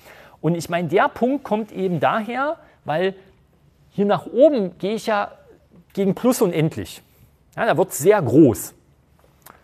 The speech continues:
Wenn ich sehr groß invertiere, wird's sehr klein. Und wenn ich mit einem positiven Winkel hier hochlaufe, dann komme ich hier unten mit einem positiven Winkel an.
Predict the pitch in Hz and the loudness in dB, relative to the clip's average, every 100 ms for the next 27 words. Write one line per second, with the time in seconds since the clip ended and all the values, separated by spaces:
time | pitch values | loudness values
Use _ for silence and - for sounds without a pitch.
0 | _ _ - 156 180 - _ _ _ - | _ _ -4 -2 -2 -6 _ _ _ -12
1 | 110 202 226 151 226 285 - 196 202 190 | 0 2 2 4 6 6 2 -4 -2 -4
2 | - 240 294 262 160 196 - 180 180 - | -2 -2 0 0 0 -2 -2 -4 -4 -2
3 | 131 170 277 349 _ _ _ _ _ _ | -2 0 -2 -6 _ _ _ _ _ _
4 | - 185 180 170 190 202 - 196 - 190 | -2 -2 -2 -6 -4 -6 -6 -8 -6 -6
5 | - 220 277 269 220 240 214 185 202 220 | -2 0 0 0 -2 -2 -2 -2 -4 -4
6 | 214 185 147 262 - 131 175 - 302 330 | -2 -2 2 2 2 2 2 2 -2 -4
7 | - _ _ _ - 151 202 226 - 190 | -8 _ _ _ -8 -2 0 0 -4 -6
8 | - 262 - 202 - 196 - 214 233 214 | -2 -4 -2 -6 -2 -4 -2 -2 -2 -4
9 | - 190 170 147 170 165 147 131 104 | -6 -4 -2 -2 -4 -4 -6 -6 -6